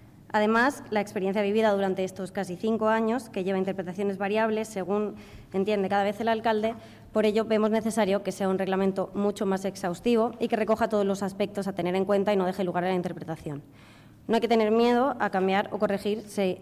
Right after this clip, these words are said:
algo no funciona. Eh, continúo. Como he comentado en mi anterior intervención, compartimos el fondo con el Grupo Municipal por Tres Cantos de la necesidad de cambiar el rom y de que ésta se haga mediante reuniones de los grupos y las entidades sociales y todos los ciudadanos que quieran participar.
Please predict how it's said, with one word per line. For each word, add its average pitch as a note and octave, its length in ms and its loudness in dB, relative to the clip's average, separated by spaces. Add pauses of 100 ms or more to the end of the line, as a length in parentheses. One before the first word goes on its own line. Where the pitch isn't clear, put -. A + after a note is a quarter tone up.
algo F#3 220 -4
no F3+ 100 -4
funciona. D#3 460 -12 (1500)
Eh, G3 200 -6 (760)
continúo. F3+ 340 -10 (580)
Como A#3 140 -2
he A#3+ 60 0
comentado B3+ 420 4
en D4 60 2
mi C4+ 80 2
anterior G#3+ 380 0
intervención, G#3 760 2
compartimos G#3 500 2
el F#3+ 140 0
fondo C#4+ 320 0
con A3+ 160 2
el F#3+ 560 0
Grupo G#3 260 0
Municipal G3+ 400 2
por F3 140 -4
Tres F#3+ 180 -2
Cantos A#3+ 340 2
de A3+ 80 2
la G3+ 80 2
necesidad F#3+ 380 0
de G3+ 80 0
cambiar F#3 240 0
el F3 140 -4
rom C4+ 380 2
y G3+ 80 -2
de F#3+ 120 -2
que F#3 120 -4
ésta G3 240 -2
se A3+ 120 -4
haga G#3+ 160 0
mediante G3 320 0
reuniones F#3+ 400 -2
de F#3+ 200 -2
los E3+ 200 -4
grupos G3+ 380 -2
y - 20 -4
las F#3 140 -4
entidades F3 320 -4
sociales F#3 500 -4 (380)
y F#3 80 -4
todos G#3+ 120 4
los G#3+ 140 0
ciudadanos G#3+ 380 4
que G3+ 100 -6
quieran F#3 180 0
participar. E3+ 540 -6